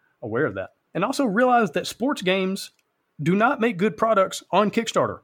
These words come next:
right? Something else I knew. And so I went into this whole thing with pretty low expectations, right? It's a five thousand dollar funding goal, which some people have said, "Well, that's, you're ju-, you're just setting the price low so you can, you can hit it early." And then, but it's actually not true. Literally five thousand dollars is what it takes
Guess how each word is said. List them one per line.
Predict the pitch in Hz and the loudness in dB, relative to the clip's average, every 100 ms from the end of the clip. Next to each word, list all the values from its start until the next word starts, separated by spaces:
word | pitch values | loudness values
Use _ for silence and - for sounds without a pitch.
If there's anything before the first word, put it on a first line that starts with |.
| _ _ _ | _ _ _
right? | 143 175 | -4 -2
Something | 185 160 | 0 2
else | 175 190 | 0 0
I | 165 | 2
knew. | 165 185 107 | 2 2 0
And | 120 | -4
so | 156 - | -4 -2
I | 359 | 2
went | 320 | 4
into | 220 185 | 4 2
this | 131 | 0
whole | 131 190 | 0 0
thing | 156 135 | 0 0
with | 107 | -2
pretty | - 254 240 | -4 -2 0
low | 190 151 147 139 135 | 2 2 2 2 0
expectations, | 131 - 113 - 101 - 110 | -4 -6 -8 -8 -10 -10 -8
right? | 127 156 - _ | -6 -6 -8 _
It's | 156 | -10
a | 139 | -6
five | 190 220 | -2 -2
thousand | 208 180 175 156 | 0 0 2 2
dollar | 135 139 139 135 131 _ _ _ | 2 2 0 -2 -4 _ _ _
funding | 156 127 101 | 0 0 -2
goal, | 87 107 - _ _ - | -6 -10 -16 _ _ -8
which | 127 127 127 | -2 -2 2
some | 233 | 2
people | 240 175 | 2 0
have | 147 | 0
said, | 170 | 0
"Well, | 156 | 2
that's, | 160 185 - - _ _ _ | 2 2 -2 -16 _ _ _
you're | 170 202 | -2 -2
ju-, | 160 | -2
you're | 160 175 | -4 -2
just | 180 | 0
setting | 190 170 | 0 0
the | 135 | 0
price | 131 151 147 | 2 0 2
low | 147 139 | 2 2
so | 127 | 0
you | 147 | -2
can, | 127 117 107 _ _ | 0 -2 -6 _ _
you | 156 | -4
can | 127 | 0
hit | 151 143 | 4 4
it | 139 | 2
early." | 139 143 139 127 131 | 0 2 2 2 2
And | 120 | 0
then, | 120 117 - _ | -2 -4 -10 _
but | 156 | -2
it's | 156 | 2
actually | 185 147 | 2 2
not | 120 | 0
true. | 190 - - _ - | 0 -2 -12 _ -6
Literally | 156 240 214 139 | 2 6 6 4
five | 170 175 | 2 2
thousand | 165 151 | 2 4
dollars | 170 143 | 2 2
is | 123 | 0
what | 135 | -2
it | 151 | -2
takes | - 165 127 - | -2 -4 -4 -10